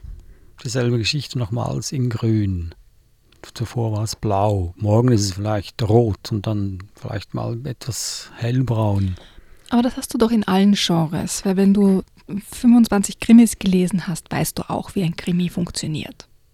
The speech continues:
Speaker 1: Das stimmt auch. Nur, ja, was spannend macht, sind natürlich die, die Umstände, der Schauplatz, die Figuren, die Charakteren. Okay, okay.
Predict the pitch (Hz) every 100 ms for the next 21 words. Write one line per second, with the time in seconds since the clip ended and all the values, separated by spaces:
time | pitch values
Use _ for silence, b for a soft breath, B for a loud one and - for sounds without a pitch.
0 | _ - 95 - - - 101 98 - 113
1 | 110 135 117 - - 110 117 104 107 110
2 | 110 101 - 107 110 117 107 - - 104
3 | 92 107 95 - 107 98 92 - 123 110
4 | 117 - 123 113 113 117 113 107 95 98
5 | 104 101 110 104 - - 110 113 - 104
6 | 107 107 101 110 101 90 98 - 95 92
7 | 92 90 117 - 98 113 117 -